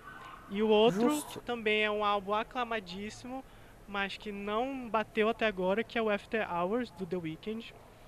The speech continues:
Speaker 1: Eu amo The Weeknd, é, adoro, acompanho ele já faz um bom tempo. Mas t-, eu até falei, acho, um dia desse no Twitter que eu prefiro muito mais o Starboy, que é o disco anterior, do que esse.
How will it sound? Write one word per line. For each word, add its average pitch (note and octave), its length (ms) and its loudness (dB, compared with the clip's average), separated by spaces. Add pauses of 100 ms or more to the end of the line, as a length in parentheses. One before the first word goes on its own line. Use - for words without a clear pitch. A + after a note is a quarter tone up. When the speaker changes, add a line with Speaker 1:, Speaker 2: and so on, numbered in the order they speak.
(260)
Speaker 1:
Eu G#3 240 6 (520)
amo A#3 320 10
The G#3+ 100 4
Weeknd, F#3+ 580 -4
é, E3+ 380 -2 (580)
adoro, G3 580 4
acompanho G3 380 0
ele F#3+ 100 0
já F#3+ 120 0
faz F#3+ 220 -2
um F#3 60 -6
bom G3 180 0
tempo. A3+ 600 0 (960)
Mas F#3 380 2
t-, A3 220 2
eu G3+ 100 6
até G#3 220 4
falei, G3+ 340 0
acho, F#3+ 140 -6
um G3 80 -6
dia F#3+ 120 -2
desse F3+ 240 -2
no F#3+ 80 -6
Twitter F#3+ 360 -6
que F#3+ 280 -6 (320)
eu F#3+ 80 -4
prefiro G#3+ 340 0
muito A#3 320 -4
mais G#3+ 380 2
o G3+ 240 -2
Starboy, F#3 720 2
que - 140 -4
é G3 60 2
o F3+ 100 -2
disco E3+ 260 -6
anterior, F3+ 460 -2
do F#3 160 -4
que - 180 -10
esse. F3+ 480 -4